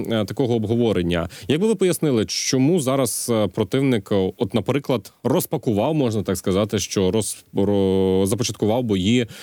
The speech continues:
наприклад, що за Красногорівку? Адже зараз в них, е, вистачає активних, е, точок фронту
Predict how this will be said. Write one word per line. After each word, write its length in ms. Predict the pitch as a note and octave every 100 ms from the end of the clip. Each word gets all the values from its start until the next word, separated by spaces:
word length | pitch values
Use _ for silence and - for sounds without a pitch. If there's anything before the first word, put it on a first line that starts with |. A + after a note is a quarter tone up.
| - A#2
наприклад, 560 | A#2 - C3 - B2+
що 260 | - - A2
за 280 | F#2+ G#2 G2+
Красногорівку? 840 | - G#2+ A#2 G2+ A2 F2 D#2 F2
Адже 180 | F2 F#2+
зараз 380 | C3 C#3+ -
в 20 | B2+
них, 200 | C3 -
е, 20 |
вистачає 640 | A#2 A2 G#2+ D3 - D#3 G#2+
активних, 520 | - A#2 G2+ F2+ -
е, 120 | G2 F#2
точок 260 | A#2+ G2+
фронту 520 | - B2+ G2+ F2+ F2